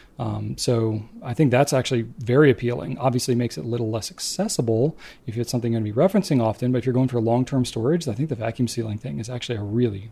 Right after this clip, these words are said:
really cool idea. So I would definitely encourage you. You can get, like, those vacuum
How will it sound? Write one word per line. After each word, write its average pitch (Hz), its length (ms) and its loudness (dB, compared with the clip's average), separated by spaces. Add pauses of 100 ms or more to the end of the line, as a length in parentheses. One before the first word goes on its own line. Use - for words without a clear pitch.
really 117 340 4
cool 117 240 -8
idea. - 360 -12 (480)
So 107 140 -6
I 113 60 2
would 120 120 4
definitely 120 240 0
encourage 110 320 -4
you. 107 60 -2
You 127 100 2
can 139 140 6
get, 135 200 4
like, 123 180 -2
those 113 180 0
vacuum 123 580 2